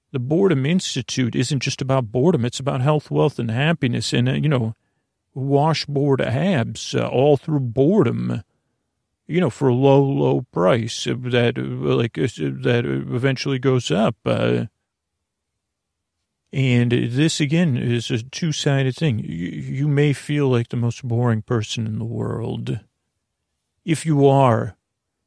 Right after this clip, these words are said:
uh, that's a powerful thing to be, but you may not be. Uh, there may not, you may not be able to one up, uh, outbore the borers.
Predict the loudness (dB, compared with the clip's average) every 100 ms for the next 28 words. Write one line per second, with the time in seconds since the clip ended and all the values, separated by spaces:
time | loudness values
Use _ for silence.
0 | _ -4 -2 0 0 0 0 2 0 -2
1 | 0 4 4 2 -4 -2 -2 -2 0 0
2 | 0 0 -2 -2 -2 -2 0 0 0 0
3 | 0 0 -4 -4 -4 -6 -8 -10 _ _
4 | _ _ _ _ -10 -4 -2 -2 -2 0
5 | -2 2 4 4 2 2 2 2 0 0
6 | 0 2 2 2 2 0 2 2 2 0
7 | 0 0 2 2 -2 -6 -4 -4 -2 -2
8 | -2 -2 -2 -2 -4 -4 -4 -2 0 2
9 | 4 2 2 2 4 2 0 4 6 6
10 | 4 -2 -4 -8 -12